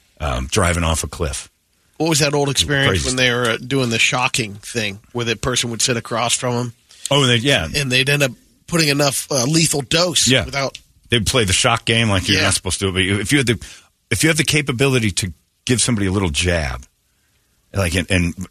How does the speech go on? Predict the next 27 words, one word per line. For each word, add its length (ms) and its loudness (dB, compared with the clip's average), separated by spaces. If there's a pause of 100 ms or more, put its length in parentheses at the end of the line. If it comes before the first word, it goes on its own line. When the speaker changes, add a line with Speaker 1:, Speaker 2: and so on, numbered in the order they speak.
(200)
Speaker 1:
like, 200 -4 (140)
your 160 2
brain 260 2
goes, 140 0
"Do 220 2
it, 200 -6 (120)
do 240 2
it." 260 -4 (1080)
And 160 0 (140)
all 240 4
of 80 0
us 120 0
have 260 -2
it. 120 -14
It 120 -2
doesn't 280 0
matter 280 -2
who. 240 -2
And 160 0
it's 120 -2
the, 120 -2
the 120 2
intrusive 480 0
thought. 340 -2
So 120 0
we're, 140 0
I, 100 0